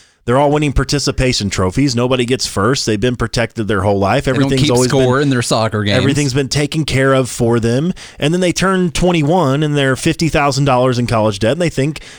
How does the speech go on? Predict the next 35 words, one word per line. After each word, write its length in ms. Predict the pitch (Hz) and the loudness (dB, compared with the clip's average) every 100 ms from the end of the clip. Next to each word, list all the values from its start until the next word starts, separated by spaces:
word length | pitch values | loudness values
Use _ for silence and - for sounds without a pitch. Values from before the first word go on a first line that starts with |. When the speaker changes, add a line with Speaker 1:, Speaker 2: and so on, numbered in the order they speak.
| - | -6
Speaker 1:
Bernie 300 | - 151 170 | -2 0 0
Sanders 480 | - 165 185 151 143 | 0 0 0 0 0
is 100 | 135 | 0
the 160 | 147 | 0
only 180 | 151 165 | 0 -2
freaking 460 | - - 202 190 170 | -4 -2 -2 0 0
option 340 | 170 - 170 | 0 0 -2
for 120 | 165 | -2
president 400 | 143 185 190 170 | -2 0 0 -2
because 220 | 165 170 | -2 -2
he's 180 | 180 220 | 0 0
the 40 | 190 | 0
one 180 | 160 | 0
that's 120 | 196 - | 0 -2
gonna 160 | 196 | -2
pay 160 | 185 196 | 0 0
for 100 | 190 | 0
student 280 | - 190 196 | -2 -2 0
loans 320 | 156 180 190 | 0 0 0
'cause 100 | 185 | 0
they 80 | 208 | 0
don't 160 | 226 | 0
think 160 | 196 185 | -2 0
they 120 | 208 | 0
should 140 | 180 | 0
owe 280 | 220 277 240 | 2 2 2
'em. 80 | 107 - _ _ - | -2 -12 _ _ -6
Speaker 2:
Yeah. 240 | 107 165 - _ _ _ _ | -4 -4 -8 _ _ _ _
Speaker 1:
And 140 | - 160 | -4 -2
this 100 | 208 | 0
is 100 | 254 | -2
how 140 | 202 | 0
this 140 | 214 220 | 0 0
cycle 460 | - 202 214 247 | 0 0 0 0
works. 640 | 226 277 359 - - - | 2 0 0 -2 -4 -6